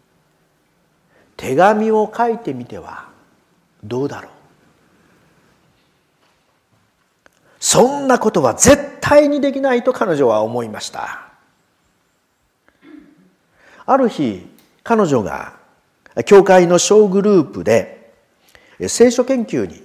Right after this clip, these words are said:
参加していた時のことです。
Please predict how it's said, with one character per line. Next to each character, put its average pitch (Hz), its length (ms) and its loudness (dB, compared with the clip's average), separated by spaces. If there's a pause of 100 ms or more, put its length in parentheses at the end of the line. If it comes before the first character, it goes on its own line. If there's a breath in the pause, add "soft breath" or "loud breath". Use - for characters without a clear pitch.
(380 soft breath)
参 156 280 -2
加 147 140 -2
し - 100 -12
て 147 120 -2
い 143 80 0
た 143 120 -2
時 180 220 -4
の 175 120 -2
こ - 140 -10
と 80 100 -12
で - 120 -18
す。 - 260 -20